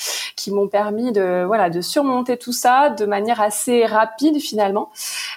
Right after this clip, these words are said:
Euh, voilà, ça m'a pas pris des années, ça a été un vrai déclic. Et puis, par rapport aux objets que j'utilise au quotidien, alors pas forcément en lien avec le stress, mais qui permettent de réduire le,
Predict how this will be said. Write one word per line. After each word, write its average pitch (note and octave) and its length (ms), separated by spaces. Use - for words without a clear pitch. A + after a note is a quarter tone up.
Euh, G3 880
voilà, G3 200
ça G3+ 100
m'a G3 80
pas A3+ 120
pris A#3 180
des A3 200
années, G3+ 340
ça A#3+ 140
a F#3 40
été F#3 180
un G3 80
vrai G3+ 180
déclic. - 840
Et G#4+ 160
puis, - 220
par A3+ 160
rapport G#3 280
aux G#3 160
objets G#3+ 220
que G#3 60
j'utilise G#3+ 500
au G#3 60
quotidien, G#3+ 560
alors G3+ 200
pas G#3+ 100
forcément G#3+ 360
en - 20
lien A3 160
avec A3 400
le A#3 80
stress, C4+ 320
mais G#3 100
qui - 120
permettent G#3+ 480
de F#3+ 140
réduire G#3+ 480
le, G3 260